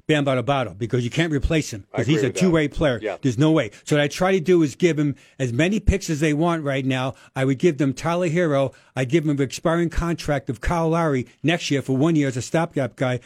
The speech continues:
Speaker 1: I give him Duncan Robinson, and, uh, I would add to that, I would give them, um,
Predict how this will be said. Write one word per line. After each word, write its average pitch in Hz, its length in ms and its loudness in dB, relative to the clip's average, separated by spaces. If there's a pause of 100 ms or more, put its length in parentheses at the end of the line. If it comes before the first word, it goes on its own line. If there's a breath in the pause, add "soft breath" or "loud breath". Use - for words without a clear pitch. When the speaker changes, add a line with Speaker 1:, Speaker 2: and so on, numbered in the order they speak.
(140 loud breath)
Speaker 1:
I 135 60 0
give 147 220 2
him 147 80 4
Duncan 160 400 2
Robinson, 147 580 0 (240 soft breath)
and, 143 160 0
uh, 131 320 -2 (160 soft breath)
I 143 80 0
would 139 160 2
add - 220 0
to - 140 -8
that, 143 260 0 (180 soft breath)
I 135 80 0
would 135 140 0
give 160 180 2
them, 147 220 2
um, 117 440 0